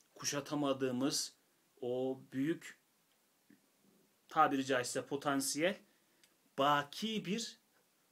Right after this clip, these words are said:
saltanatının olmasını ister. Sadece bu fani alem olmaz o işte.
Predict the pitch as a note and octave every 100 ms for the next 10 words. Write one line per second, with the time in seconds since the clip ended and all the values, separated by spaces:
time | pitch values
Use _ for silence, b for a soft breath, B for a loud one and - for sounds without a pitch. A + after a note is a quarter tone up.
0 | _ - - C3 C3+ C#3+ C#3 C3+ C#3 E3+
1 | F3+ D#3+ D3 C3 C3 A#2+ A2+ - A#2 G#2+
2 | - C3 C3 C3 C3 C3 - B2+ B2 B2+
3 | C3 B2 B2 C#3 C3 A#2+ B2 D3+ D3+ B2
4 | A#2+ - G#2+